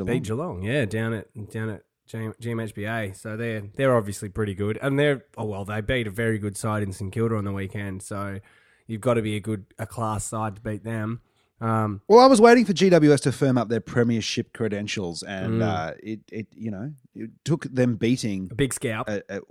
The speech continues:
Speaker 2: scalp like St Kilda,
Speaker 1: Yeah.
Speaker 2: and now
Speaker 1: They took a,
Speaker 2: I mean,
Speaker 1: took a halo
Speaker 2: how,
Speaker 1: home with them.
Speaker 2: how can you write 'em off?
Speaker 1: Well, that's right. Now they should be firm favourites for the premiership.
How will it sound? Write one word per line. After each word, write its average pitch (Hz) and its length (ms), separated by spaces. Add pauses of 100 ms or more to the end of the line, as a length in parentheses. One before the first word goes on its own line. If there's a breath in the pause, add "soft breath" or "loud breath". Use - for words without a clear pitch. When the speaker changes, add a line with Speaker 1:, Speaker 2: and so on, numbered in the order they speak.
(140)
Speaker 2:
scalp - 500
like 117 200 (100)
St - 320
Kilda, 190 340
Speaker 1:
Yeah. 110 280 (160)
Speaker 2:
and 110 120
now 165 440
Speaker 1:
They 113 100
took 135 160
a, 131 40
Speaker 2:
I 120 160
mean, 160 120
Speaker 1:
took 151 220
a 131 40
halo 131 280
Speaker 2:
how, 123 100
Speaker 1:
home 127 240
with 123 80
them. 117 80
Speaker 2:
how 220 80
can 160 140
you 123 80
write 131 240
'em 120 80
off? - 340
Speaker 1:
Well, 110 220
that's 104 180
right. 110 260
Now 123 220
they 117 160
should 110 180
be 104 80
firm 113 460
favourites 104 460
for 98 80
the 101 80
premiership. 104 560